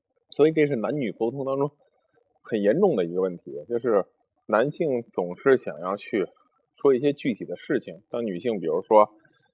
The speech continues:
呃，“我现在这工作太烂了，我们老板怎么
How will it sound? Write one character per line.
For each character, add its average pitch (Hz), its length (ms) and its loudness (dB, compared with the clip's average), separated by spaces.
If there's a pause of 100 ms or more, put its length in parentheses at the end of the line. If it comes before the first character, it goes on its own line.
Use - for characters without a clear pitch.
(160)
呃 90 260 -4
，“我 101 360 -4
现 117 180 -2
在 113 80 0
这 107 100 0
工 120 140 -6
作 120 100 2
太 117 160 -4
烂 110 260 4
了， 95 80 -2
我 90 40 -4
们 90 100 -8
老 98 100 2
板 110 220 -2
怎 90 160 -6
么 101 380 -4